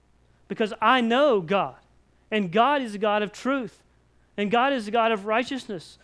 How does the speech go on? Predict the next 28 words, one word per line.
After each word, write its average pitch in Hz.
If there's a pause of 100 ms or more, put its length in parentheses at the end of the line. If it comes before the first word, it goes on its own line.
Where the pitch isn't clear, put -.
(120)
and 208
holiness. 247 (600)
He 254
will 330
not 311
let 233
this 202
go 180 (200)
unchecked." 190 (580)
He 277
will 302
not 269
let 214
the 185
score 220
go 180
unsettled. 180 (2000)
But 170
the 180
world 254
doesn't 185
know 208
that 147
God. 143 (1400)
So 180
the 175
world 208
takes -